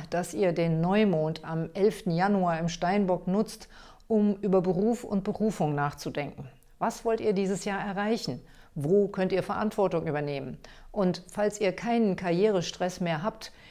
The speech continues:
gibt es vielleicht eine ehrenamtliche Tätigkeit, für die ihr euch einsetzen möchtet.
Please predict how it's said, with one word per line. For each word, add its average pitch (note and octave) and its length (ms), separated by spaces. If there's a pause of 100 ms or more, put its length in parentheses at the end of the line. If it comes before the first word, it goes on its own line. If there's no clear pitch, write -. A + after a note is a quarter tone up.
(140)
gibt B3+ 200
es A3 100
vielleicht G#3+ 340
eine G#3 280
ehrenamtliche F3+ 760
Tätigkeit, D#3+ 720
für - 320
die E3+ 220
ihr E3 100
euch D#3+ 240
einsetzen D#3 540
möchtet. - 460